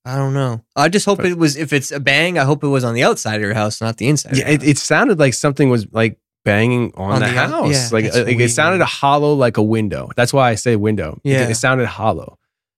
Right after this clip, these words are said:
Speaker 2: Um, and, you know,
Speaker 1: Dude,
Speaker 2: we
Speaker 1: and it was loud enough for that guy to hear. It was hard of hearing in the next
Speaker 2: Yeah.
Speaker 1: door. That's
Speaker 2: But
Speaker 1: gotta be really
Speaker 2: but
Speaker 1: loud.
Speaker 2: what catches me, it wa-, is that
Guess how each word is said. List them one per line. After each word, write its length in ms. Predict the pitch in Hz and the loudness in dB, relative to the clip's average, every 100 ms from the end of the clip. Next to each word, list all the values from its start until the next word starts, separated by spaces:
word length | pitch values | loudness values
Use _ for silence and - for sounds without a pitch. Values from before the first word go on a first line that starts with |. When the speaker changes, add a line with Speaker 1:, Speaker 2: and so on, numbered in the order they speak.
| _ | _
Speaker 2:
Um, 500 | 101 98 92 87 82 - _ _ _ - | -2 0 0 -2 -6 -14 _ _ _ -2
and, 300 | 113 110 107 | 0 0 -2
you 80 | 110 | -2
know, 160 | 107 113 | 0 0
Speaker 1:
Dude, 140 | 104 | 0
Speaker 2:
we 60 | 196 | 2
Speaker 1:
and 80 | 185 | 2
it 40 | |
was 120 | 165 | 2
loud 200 | 170 170 | 2 2
enough 140 | 170 - | 0 0
for 80 | 135 | 0
that 220 | 143 190 | 0 0
guy 120 | 143 | 0
to 60 | 131 | 0
hear. 160 | 135 135 | 0 0
It 60 | |
was 120 | 135 | 0
hard 160 | 143 147 | 0 0
of 60 | 131 | 2
hearing 280 | 151 165 156 | 2 4 2
in 60 | |
the 80 | 131 | 2
next 280 | 123 117 113 | 0 -2 0
Speaker 2:
Yeah. 180 | 120 165 214 302 | 2 2 0 -2
Speaker 1:
door. 100 | 90 - | -4 -4
That's 160 | 170 - | -2 0
Speaker 2:
But 60 | 180 | 2
Speaker 1:
gotta 160 | 214 | 2
be 120 | 147 | 2
really 340 | 131 135 135 131 | 2 2 2 2
Speaker 2:
but 180 | 170 165 | 0 0
Speaker 1:
loud. 200 | 131 110 | -4 0
Speaker 2:
what 140 | 151 | 0
catches 400 | - 170 233 180 151 | 2 0 0 0 2
me, 360 | 143 139 113 117 - _ - | 4 4 0 -10 -20 _ -2
it 80 | |
wa-, 160 | 135 139 123 | 2 2 4
is 300 | 139 127 - | 4 4 2
that 280 | 127 123 | 2 2